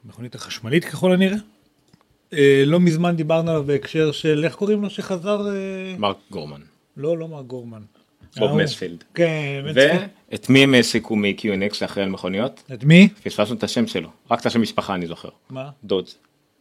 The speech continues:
Speaker 1: דודג'?
Speaker 2: כן.
Speaker 1: הוא הבן של דודג'?
Speaker 2: לא, אבל שם מתאים, <laughs> סך הכל. דודג', למי שלא יודע, חברת, אה, מכוניות אמריקאית, אה, מאוד ותיקה ומאוד גרועה.
Speaker 1: הבנתי.
Speaker 2: נכון?
Speaker 1: לא
Speaker 2: גרועה?
Speaker 1: מאוד גרועה, יש להם, אה, הם מאוד אמריקאים כאלה.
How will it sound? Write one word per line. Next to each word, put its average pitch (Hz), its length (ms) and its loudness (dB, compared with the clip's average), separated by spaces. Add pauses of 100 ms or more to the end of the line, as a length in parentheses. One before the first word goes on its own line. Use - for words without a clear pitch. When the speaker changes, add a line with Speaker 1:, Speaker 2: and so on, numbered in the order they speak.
(360)
Speaker 1:
דודג'? 196 240 2 (320)
Speaker 2:
כן. - 220 -10
Speaker 1:
הוא 135 100 -12
הבן 139 200 -10
של 135 80 -16
דודג'? 175 260 -8 (480)
Speaker 2:
לא, 349 180 -6 (120)
אבל 151 180 -4
שם 160 180 0
מתאים, 156 220 2 (140)
<laughs> - 120 -10
סך - 140 2
הכל. 107 180 0
דודג', 123 260 4
למי 113 180 6
שלא 107 160 6
יודע, 123 200 8
חברת, 95 500 0
אה, 90 260 0
מכוניות 92 460 0
אמריקאית, 85 560 -4
אה, 92 60 -2
מאוד 85 320 -2
ותיקה 101 320 0
ומאוד 92 280 -2
גרועה. 85 240 -8 (180)
Speaker 1:
הבנתי. 110 480 -12 (360)
Speaker 2:
נכון? 139 220 -4
Speaker 1:
לא - 40 -10 (120)
Speaker 2:
גרועה? 214 160 4
Speaker 1:
מאוד 233 160 8
גרועה, 143 400 2
יש 185 140 -6
להם, 285 240 0
אה, 269 260 0
הם 226 80 6
מאוד 247 200 2
אמריקאים 139 640 0
כאלה. 110 300 -6